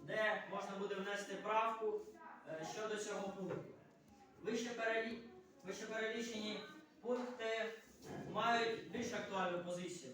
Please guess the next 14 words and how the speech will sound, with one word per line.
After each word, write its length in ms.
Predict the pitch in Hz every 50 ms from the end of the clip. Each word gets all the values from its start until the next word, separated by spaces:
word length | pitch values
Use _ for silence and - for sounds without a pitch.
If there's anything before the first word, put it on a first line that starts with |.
| - -
оскільки 380 | 165 - - 233 240 233 233 233
такі 380 | 220 214 208 196 - 240 233 233
пункти 360 | 233 240 240 240 240 220 214
ми 140 | 208 202 196
бачимо 560 | 208 208 214 202 208 208 202 202 202 202 - - - - - -
в 40 |
країнах 380 | 185 196 202 214 214 214 208 208 - - - - - - - -
Європи, 500 | 156 214 220 220 226 247 - - - 147 151 160
наприклад, 600 | 175 - 208 208 202 - 147 143 120 - - - - - - - -
е, 120 | 139 143 143 165
Франція, 500 | 202 220 233 233 233 - - 214 214 208
Німеччина, 500 | 196 202 214 220 220 220 214 208 190 190
Великобританія, 880 | 185 185 185 190 185 196 190 190 196 202 208 208 208 208 208 208 196 - - -
Австрія, 420 | - - - - - 247 - -